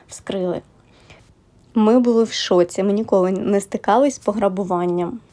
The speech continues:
Дзвінок отримали зі служби охорони,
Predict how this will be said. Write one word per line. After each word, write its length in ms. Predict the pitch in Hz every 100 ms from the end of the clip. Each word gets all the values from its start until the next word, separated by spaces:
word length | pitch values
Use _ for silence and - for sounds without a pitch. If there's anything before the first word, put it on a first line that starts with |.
| _ _ _ - - 220
Дзвінок 420 | 214 226 233 214
отримали 560 | 214 220 220 202 196
зі 220 | 190 214 214
служби 540 | - 196 208 196 185
охорони, 800 | 185 - 214 185 208 277 311